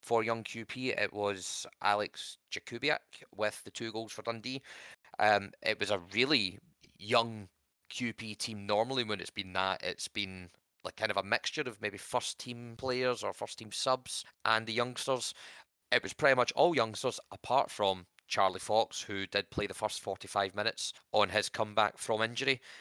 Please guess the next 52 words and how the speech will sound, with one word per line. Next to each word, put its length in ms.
Um, 420
so, 640
as 140
we 60
were 80
saying 280
earlier 260
on 120
about 280
whether 180
we'll 120
see 200
maybe 200
changes 340
in 60
the 60
defence 520
this 160
coming 340
week, 300
it's 180
maybe 280
an 280
indication 540
if 60
he's 120
got 120
forty-five 540
minutes 240
under 160
his 120
belt 320
there, 220
if 80
he's 140
maybe 160
gets 220
a 40
full 240
week 160
of 80
training, 460
maybe 200
he 60
will 180
be 140
available, 480
who 280
knows? 420
Um, 360
but 140
yeah, 220